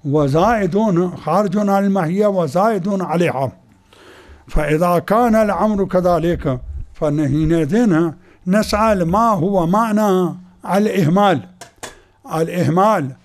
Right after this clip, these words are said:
هل معناه عدم ذكر شيء، ذكر هو بل عبارة عن فعل المتكلم وليس كلاما عن المذكور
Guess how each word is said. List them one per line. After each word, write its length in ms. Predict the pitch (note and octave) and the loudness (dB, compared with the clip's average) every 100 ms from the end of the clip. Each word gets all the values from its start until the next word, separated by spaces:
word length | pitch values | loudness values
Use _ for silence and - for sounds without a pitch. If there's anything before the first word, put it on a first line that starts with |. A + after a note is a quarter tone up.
| _ | _
هل 320 | - E3 E3+ | -4 -2 0
معناه 680 | F3 A3+ A3 G3 C#3+ F3+ A#2 - - _ _ | 0 0 0 0 0 0 -2 -8 -20 _ _
عدم 480 | E3 A3 G3 G#3+ G#3 | -2 -2 0 -2 -2
ذكر 500 | E3+ A3 - G#3 G3 | -2 -4 -2 0 0
شيء، 680 | F#3 G#3 G3+ G3+ G3 F3+ F3 - - _ - | 0 0 0 0 0 0 -2 -6 -18 _ -14
ذكر 760 | B2 B2 F#3 G#3+ B3 A3+ G3 F#3 - _ | -8 -2 0 0 0 2 0 -2 -10 _
هو 460 | B2 G3+ G#3+ F#3 G3+ E3 - - _ _ - - _ _ _ _ - _ - - - | -2 0 2 0 0 -6 -12 -20 _ _ -20 -20 _ _ _ _ -20 _ -20 -12 -4
بل 240 | E3 F3 | 0 2
عبارة 1040 | F#3+ F3 F3 F3+ A3 G#3+ G3+ G#3 G#3+ E3+ F3 | 2 2 0 2 2 0 0 0 0 0 -2
عن 240 | F3+ F#3 | -2 -2
فعل 340 | F3+ A#3+ F#3 G3+ | -2 -4 0 0
المتكلم 840 | G3 F3+ F3+ - A3+ A#3+ D#3+ B2 - _ - - D3+ | 0 -4 -6 -2 2 2 2 -2 -12 _ -20 -10 -2
وليس 500 | E3 G#3+ C#4 B3 A3 | 0 2 2 2 -2
كلاما 800 | F#3 F#3 F3+ A3 G#3+ G#3+ G3+ F#3+ | -2 0 2 2 2 0 0 -2
عن 280 | D#3+ G3 | -2 0
المذكور 720 | G#3 G3+ G3+ - - A3+ G#3 | 2 2 2 2 2 2 2